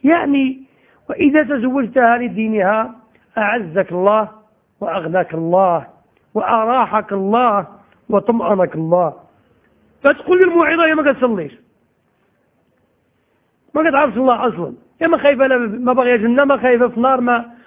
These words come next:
ما عرف الله، ما عرف الرسول ولا الإسلام ولا". قالوا لها: "سلمي"، راه سلمت السلام. تقول لها: "اتقي الله"، شنو اتقي الله؟ تقول لها: "خافي الله"، شنو خافي الله؟ تقول لها: "تبات الم-، تبيت الملائكة تلعنك".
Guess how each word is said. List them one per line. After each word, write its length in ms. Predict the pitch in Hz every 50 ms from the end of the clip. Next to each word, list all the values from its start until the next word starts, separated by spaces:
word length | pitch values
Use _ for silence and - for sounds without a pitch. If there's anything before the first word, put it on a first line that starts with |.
| _ _ _ _ _ -
ما 120 | 240 233 240
عرف 260 | 233 247 240 208 202
الله، 340 | 233 233 240 254 277 269 254
ما 100 | 254 254
عرف 240 | 240 254 240 185
الرسول 480 | 247 247 240 240 247 240 - 254 285 277
ولا 160 | 269 254 247
الإسلام 560 | 240 240 - 254 214 175 247 269 277 285 269
ولا". 260 | 277 262 262 254 254 - - _ _ _ _ _ _ - - -
قالوا 180 | - 294 302 285
لها: 140 | 269 285 285
"سلمي"، 280 | - 277 302 311 330
راه 200 | 320 311 302 285
سلمت 260 | 214 262 320 330 320 330
السلام. 580 | 302 220 - - 285 269 254 233 202 156 123 - - _ _ _ _ _ _ _ _ _ _ _ _ _ _ _ _ _ _ _ _ _ _ _ _ _ _ -
تقول 320 | 330 311 - - - 359
لها: 80 | 349 339
"اتقي 320 | 349 - 339 320 330 320
الله"، 180 | 359 381 403 415
شنو 120 | - 427 494 480 440 -
اتقي 220 | - - - 359
الله؟ 320 | 381 339 277 180 147 - - _ _ _ _ _ _ _ _ _ _ _ _ _ _ _ _ _ _ _ _ _ _ _ _ _ _ _ _ -
تقول 220 | - - 415 415
لها: 80 | 415 -
"خافي 220 | - 349 339 302
الله"، 260 | 359 392 403 415 415
شنو 240 | 330 381 453 427 -
خافي 180 | 381 359 339 349
الله؟ 260 | 320 269 214 165 - - - _ _ _ _ _ _ _ _ _ _ _ _ -
تقول 200 | - - 311 320
لها: 100 | 330 330
"تبات 340 | - 302 311 311 370 370 262
الم-، 220 | 311 320 330 311
تبيت 380 | 208 - 294 285 302 339 330 302
الملائكة 420 | 285 294 294 302 311 320 226 311
تلعنك". 400 | 220 285 277 277 320 349 381 -